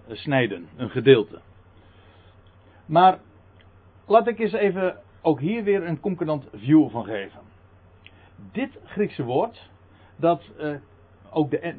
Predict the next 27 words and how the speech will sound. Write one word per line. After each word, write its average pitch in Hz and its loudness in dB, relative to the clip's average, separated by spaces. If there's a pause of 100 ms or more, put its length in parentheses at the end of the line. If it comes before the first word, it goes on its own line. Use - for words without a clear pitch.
dit 175 -4
is 165 -6
de 151 -6
wijze 170 -2
waarop 156 -2
de 151 -10
N 147 -6
B 139 -10
G 135 -6
het 151 -2
weergeeft. 113 -8 (720)
Eén 262 -2
keer 185 0
geeft 196 -4 (140)
ook 160 -4
de 151 -6
N 151 -6
B 135 -8
G - -14
het 180 -2
weer 160 0
met 139 -6
ketterij. 117 -6 (1400)
Eén 226 0
keer 160 -2
met 123 -6 (720)
partijschap, 170 -4